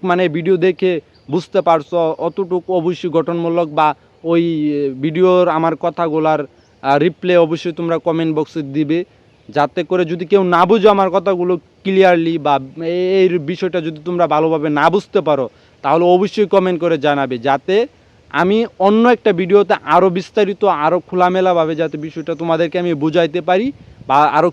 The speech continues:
ক্লিয়ার করে যাতে তোমাদেরকে বুঝাইতে পারি, সেইটা অবশ্যই আমি করব। যদি তোমরা কেউ না বুঝে থাকো, তাহলে অবশ্যই কমেন্ট করবে, আমি চেষ্টা করব অন্য একটা ভিডিওতে আরও বিস্তারিত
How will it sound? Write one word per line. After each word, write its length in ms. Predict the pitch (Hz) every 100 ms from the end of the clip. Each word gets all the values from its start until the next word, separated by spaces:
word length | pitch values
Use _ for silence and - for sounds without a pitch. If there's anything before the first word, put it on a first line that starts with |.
| -
ক্লিয়ার 320 | 180 196 185 - 175
করে 160 | 190
যাতে 220 | 180 175 170
তোমাদেরকে 460 | 175 175 170 156
বুঝাইতে 360 | 160 160 175 165
পারি, 160 | 175 226 -
সেইটা 240 | 180 165 170
অবশ্যই 300 | 160 170 - 170
আমি 100 | 165 165
করব। 140 | 170 180 151
যদি 140 | 170 175
তোমরা 180 | 196 196 196
কেউ 100 | 190 165
না 80 | 156 175
বুঝে 200 | 208 202 180
থাকো, 240 | 156 139 - _ _
তাহলে 180 | 156 175 175
অবশ্যই 340 | 175 - 214 196
কমেন্ট 240 | 185 185 185
করবে, 200 | 196 190 214
আমি 240 | 180 185 196 -
চেষ্টা 280 | - 196 -
করব 220 | 185 202 220 220 _ _
অন্য 180 | - 190 202
একটা 140 | -
ভিডিওতে 440 | 170 165 190 196 220 165
আরও 120 | 170 156 143
বিস্তারিত 460 | 165 - 196 190